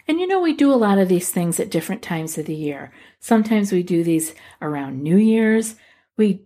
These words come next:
often do this around our birthday time, can be a time where we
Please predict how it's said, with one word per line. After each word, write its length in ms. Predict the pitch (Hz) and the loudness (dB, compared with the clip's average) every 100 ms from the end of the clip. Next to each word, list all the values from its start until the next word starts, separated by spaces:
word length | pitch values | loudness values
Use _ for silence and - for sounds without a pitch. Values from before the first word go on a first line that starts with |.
| - | 2
often 420 | 185 202 226 202 | 2 4 4 4
do 200 | 196 185 | 4 4
this 260 | 196 190 | 4 2
around 400 | 180 170 165 170 170 | 0 0 0 -2 -4
our 160 | 160 | -10
birthday 720 | 156 - 165 196 - - 277 285 | -12 -8 -4 -4 -4 0 2 0
time, 540 | - 294 294 302 311 | -2 0 0 0 -4
can 160 | - 247 | 0 2
be 120 | 262 | 2
a 60 | |
time 340 | 254 - 254 254 | -2 0 2 4
where 140 | 262 | 2
we 260 | 226 214 | 0 -2